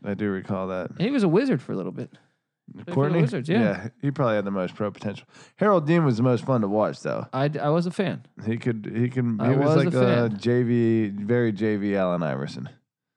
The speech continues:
Speaker 2: Now, was the irony here that then when they lost to U M B C, uh, Dave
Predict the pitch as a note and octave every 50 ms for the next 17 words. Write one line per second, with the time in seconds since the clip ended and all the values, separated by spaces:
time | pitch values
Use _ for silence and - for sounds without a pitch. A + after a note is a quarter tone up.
0 | _ _ _ - E3 E3+ F3 E3+ E3 D#3+ D#3+ E3+ F3+ F3 D#3+ D#3 D#3 E3+ D3+ -
1 | _ - A#2+ D#3 F3+ G3 G#3+ A3 G#3+ G#3 F#3+ F3 D#3+ E3+ F3 E3 E3 D#3+ C#3+ C#3+
2 | - _ _ G1+ G1+ G1+ - - - - D#3 D#3+ F3+ C#3 C3+ C3 C3 - - _
3 | _ _ _ - D#3 D3 C#3 D#3 D#3+ D#3+ D3+ D#3 E3 D3+ D3 C#3 C#3+ D#3+ E3+ F#3
4 | F#3 - - E3 D#3+ E3 D#3+ D#3 D#3 D#3 D#3 C#3+ C3+ C3+ - - D3+ C3+ A#2 F#2
5 | - - _ _ _ _ _ _ _ _ _ _ - B2+ B2 A#2+ A#2 A#2 A#2 A#2
6 | A2+ A2+ A2+ A#2 - - - E3 - - - _ _ _ _ _ _ _ _ -
7 | C3+ E3 E3 D#3+ D#3+ E3 D#3+